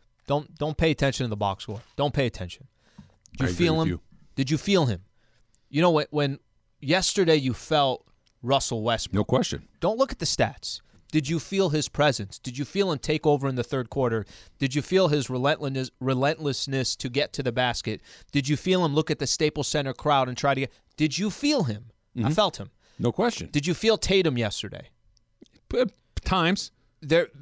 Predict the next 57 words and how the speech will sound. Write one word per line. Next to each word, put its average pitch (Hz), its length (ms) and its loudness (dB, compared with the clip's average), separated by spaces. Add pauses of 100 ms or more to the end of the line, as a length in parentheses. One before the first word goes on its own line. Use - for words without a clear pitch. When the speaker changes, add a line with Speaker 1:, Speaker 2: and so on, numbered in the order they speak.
(120)
Speaker 1:
plenty 240 300 4
of 220 80 4
moments, 220 340 4
at 180 120 2
least 202 180 0
for 196 100 -2
the 175 80 -2
Boston 175 360 0
Celtics. 151 580 4
Speaker 2:
Yeah. - 80 -16 (160)
Speaker 1:
There's 156 200 2
a 151 40 2
time 165 300 0
you're 147 80 0
like, 131 180 2
"I 139 140 2
know, 151 160 4
J-, 113 100 -12 (100)
I 156 120 2
know 160 100 2
Speaker 2:
Yeah. - 140 2
Speaker 1:
Tatum 147 260 2
is 120 80 0
on 127 160 2
the 113 60 -6
floor." 127 220 -2
Speaker 2:
For 202 40 6
sure. - 220 0 (180)
Speaker 1:
LeBron 151 320 2
obviously 131 340 0
has 107 260 -2
that. 92 260 -12 (100)
Speaker 2:
Ev-, 143 140 2
almost, 175 480 4
almost 202 560 4 (120)
every 151 320 4
single 127 300 0
time 113 220 -2
he 98 60 -2
takes 104 220 -2
the - 60 -16
court. - 320 -8
Speaker 1:
That's - 140 -4
why 208 80 4
I 190 40 4
say 175 140 0
don't, 175 300 -2 (160)
don't 196 200 -6
just 202 200 -8
pay 175 140 -2
attention 147 360 -2
to 127 40 -8
the 117 80 -6
twenty-four 139 460 -6
and 113 80 -8
ten. 127 140 -2
Actually, 165 400 0